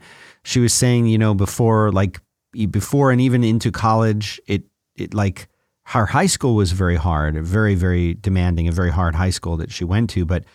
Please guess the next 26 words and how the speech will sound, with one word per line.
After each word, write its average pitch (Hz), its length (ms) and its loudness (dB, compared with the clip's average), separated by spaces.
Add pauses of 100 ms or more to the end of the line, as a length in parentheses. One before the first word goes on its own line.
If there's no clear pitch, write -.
(360)
she's 123 180 0
saying 120 160 2
that 98 180 0
all 123 200 2
up 117 200 -2 (320)
before 208 460 0
that, 117 220 2
and 113 140 2
then 117 100 2
again 110 220 2
in 98 140 2
college, 90 720 0 (480)
it 127 120 2
was 110 220 2
like, 110 380 0
"Wow, 104 340 4
like, 98 320 0
this 101 380 0
is 90 320 0
great." 92 440 0
It 98 60 0
was 90 160 -2
carefree. 127 560 2
It 113 40 4
was 98 180 0
fun. 117 360 2